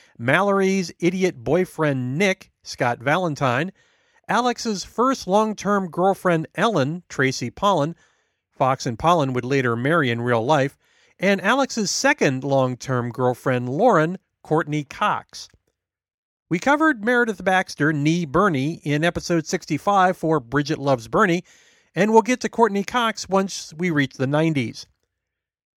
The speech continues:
Michael Gross appeared on Broadway in Bent and The Philadelphia Story,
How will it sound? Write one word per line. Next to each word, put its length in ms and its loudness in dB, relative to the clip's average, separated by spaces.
Michael 300 2
Gross 400 2
appeared 460 -2
on 280 0
Broadway 640 2
in 500 0
Bent 460 -2
and 240 -2
The 60 -2
Philadelphia 600 0
Story, 440 0